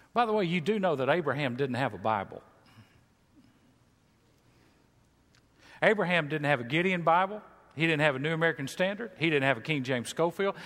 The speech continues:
He didn't even have a Living Bible. Abraham didn't have a Bible. He just believed God. Why? Because God told him. God spoke to him. And he's justified. That's the blessing of salvation.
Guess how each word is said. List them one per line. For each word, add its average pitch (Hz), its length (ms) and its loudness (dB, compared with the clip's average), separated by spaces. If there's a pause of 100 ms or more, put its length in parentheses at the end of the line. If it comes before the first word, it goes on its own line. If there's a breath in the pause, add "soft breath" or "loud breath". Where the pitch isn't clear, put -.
He 240 140 4
didn't 175 140 2
even 165 160 -2
have 208 160 2
a - 20 -2
Living 226 380 0
Bible. 104 360 -2 (1700)
Abraham 220 380 6
didn't 196 160 2
have 208 160 6
a 190 40 -4
Bible. 214 380 4 (240)
He 302 140 4
just 240 220 0
believed 240 420 2
God. 269 400 6 (720)
Why? 233 280 6
Because 175 260 -2
God 208 280 4
told 240 260 2
him. 110 160 -4 (920)
God 156 200 2
spoke 254 340 0
to 196 140 -2
him. 107 180 -4 (920 loud breath)
And 147 140 -4
he's 147 160 -4
justified. 170 840 2 (720 soft breath)
That's 202 280 2
the 185 120 0
blessing 170 720 2
of 156 140 -4
salvation. 170 760 0